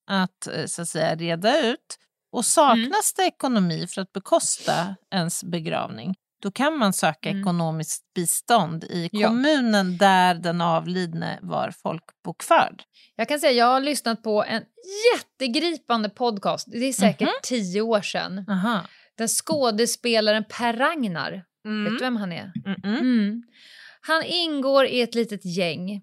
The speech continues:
Speaker 2: som ger människor som inte har någon, där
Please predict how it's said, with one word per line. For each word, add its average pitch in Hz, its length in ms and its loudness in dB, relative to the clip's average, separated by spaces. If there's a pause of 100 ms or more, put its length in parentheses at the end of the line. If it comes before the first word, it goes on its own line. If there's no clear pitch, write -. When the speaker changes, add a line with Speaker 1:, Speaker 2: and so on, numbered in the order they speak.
(140)
Speaker 2:
som 262 280 -2
ger 254 400 2
människor 302 460 -2
som 302 140 -6
inte 269 160 -2
har 208 300 0
någon, 208 440 0
där 202 400 -4